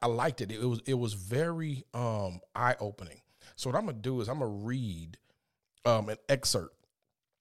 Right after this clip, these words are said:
from the article that she wrote, and I'm gonna lean into it a little bit because I think it just helps us understand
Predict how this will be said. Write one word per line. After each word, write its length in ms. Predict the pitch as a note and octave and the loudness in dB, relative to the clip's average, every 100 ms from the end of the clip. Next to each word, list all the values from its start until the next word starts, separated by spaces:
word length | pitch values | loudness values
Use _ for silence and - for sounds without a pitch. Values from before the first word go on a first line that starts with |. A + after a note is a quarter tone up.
| _ - - | _ -18 -4
from 200 | C3+ A#2+ | 0 2
the 100 | - | 0
article 480 | - B2 B2+ - F2+ | 4 4 4 0 -2
that 240 | F#2+ A2 - | 2 2 2
she 240 | - B2 | 0 0
wrote, 360 | F#2+ F#2 F#2 - - _ _ _ - | 0 0 -2 -10 -20 _ _ _ -8
and 100 | A#2+ | -2
I'm 140 | C3 | 2
gonna 120 | A#2 | 2
lean 280 | G2+ B2+ B2 | 2 0 0
into 260 | A#2 A2 A#2 | -2 -2 -4
it 60 | |
a 40 | F#2+ | -4
little 220 | G2 F#2 | -6 -6
bit 220 | F2+ F2+ - | -6 -8 -10
because 200 | - A#2 | -10 -2
I 80 | A2+ | -2
think 240 | - A#2+ | -2 -4
it 120 | A2+ G#2+ | -6 -4
just 300 | G#2+ G#2 - | -2 -2 -2
helps 300 | B2 - - | -4 -4 -6
us 180 | A2 - - | -6 -8 -10
understand 580 | G2+ F#2+ - G#2+ F#2+ | -8 -8 -6 -6 -6